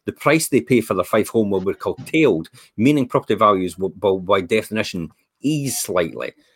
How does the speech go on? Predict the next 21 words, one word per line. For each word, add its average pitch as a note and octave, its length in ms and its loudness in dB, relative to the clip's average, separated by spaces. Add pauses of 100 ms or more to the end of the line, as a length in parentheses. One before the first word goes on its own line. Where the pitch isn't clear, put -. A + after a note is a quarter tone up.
(120)
Um, B2+ 460 2
well, E3+ 400 4
supply E3 360 2
and D#3+ 80 0
demand C#3+ 260 2
sometimes, A2 540 -2
when G2+ 100 -6
you A2+ 100 -2
look - 160 -2
at - 60 -4
East B2 240 -4
Neuk, B2 260 0 (380)
um, G2 640 0
you G#2 120 -6
possibly C3 440 0
look A2+ 200 0
at - 140 -6
Cupar B2+ 460 2
as F#2 80 -4
another A2 340 2
area, G2 400 4